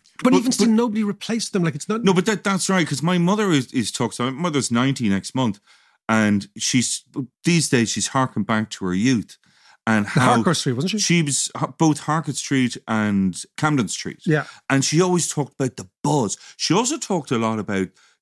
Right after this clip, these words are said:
Speaker 2: the absolute poverty in the tenements and
Speaker 1: Oh,
Speaker 2: stuff.
Speaker 1: yeah, yeah, yeah, yeah.
Speaker 2: Uh, which wasn't particularly nice, but it was, as you say, it was a buzzing city. There was life in it at all hours of, of
Speaker 1: Yeah.
Speaker 2: the day and night.
Speaker 1: Yeah, yeah, yeah. I mean, cities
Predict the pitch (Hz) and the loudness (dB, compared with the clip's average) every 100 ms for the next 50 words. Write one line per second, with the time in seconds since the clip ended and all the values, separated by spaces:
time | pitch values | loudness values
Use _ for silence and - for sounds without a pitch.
0 | - 101 - - - - - 127 113 107 | -4 -4 -4 -10 -10 -8 -2 0 2 2
1 | 101 - _ - 143 160 - 113 92 82 | -2 -6 _ -6 -4 -2 -2 0 0 -4
2 | - 117 151 139 71 - 80 277 196 175 | -6 -2 0 2 -2 -6 -2 0 2 2
3 | 175 110 151 185 214 190 117 117 110 131 | 0 -2 -2 0 0 0 2 4 4 2
4 | 131 147 196 196 175 131 - 117 170 160 | 0 2 2 2 0 0 -10 -2 -2 0
5 | 120 101 98 90 87 - - - _ 156 | -2 0 0 0 -2 -6 -20 -20 _ 2
6 | 156 143 156 131 - - 120 123 - 123 | 4 4 2 2 -2 -2 -2 0 0 0
7 | 101 87 _ - 127 117 110 101 - - | -2 -4 _ -4 0 0 0 -2 -4 0
8 | 135 123 117 101 - 104 95 87 95 92 | 2 2 2 0 0 0 0 -2 -2 -4
9 | 90 101 110 120 120 - 110 92 85 - | -2 0 2 2 0 -2 -2 0 -2 -12
10 | _ _ _ 123 131 143 165 147 135 123 | _ _ _ -2 2 2 2 2 0 -2
11 | 98 104 82 - 90 226 - 101 95 90 | -2 -6 -8 -8 -2 0 2 0 0 -2
12 | 147 208 285 226 214 233 180 220 - 240 | 0 0 2 0 -2 0 -2 -2 -2 -2
13 | 233 247 220 | 0 0 0